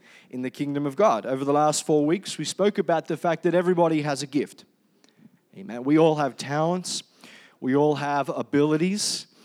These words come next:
The question is not whether or not you have an ability or a talent.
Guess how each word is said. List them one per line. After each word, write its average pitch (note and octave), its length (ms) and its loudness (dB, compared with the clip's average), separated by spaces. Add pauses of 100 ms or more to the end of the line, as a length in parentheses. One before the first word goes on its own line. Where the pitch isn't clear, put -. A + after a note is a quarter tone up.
(200)
The C#3 80 -6
question G#3+ 540 2
is D#3+ 160 2
not D#3 240 4
whether E3+ 260 8
or D#3 60 6
not E3 180 6
you C#3+ 120 4
have D3 200 4
an C3+ 80 -4
ability B2 540 2
or A2+ 80 -2
a A2+ 40 -6
talent. C#3+ 400 -4